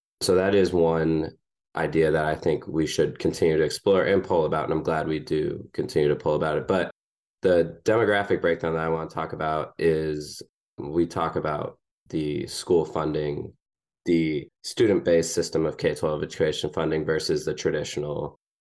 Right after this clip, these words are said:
education funding system. And what I found was that when we talk about having a student-based system of K twelve education funding,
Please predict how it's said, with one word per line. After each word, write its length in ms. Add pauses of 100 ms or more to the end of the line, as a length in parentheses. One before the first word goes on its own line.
education 480
funding 240
system. 440 (400)
And 120
what 140
I 80
found 380
was 180
that 300 (580)
when 380
we 100
talk 300
about 200
having 200
a 40
student-based 560
system 360
of 100
K 180
twelve 240
education 480
funding, 440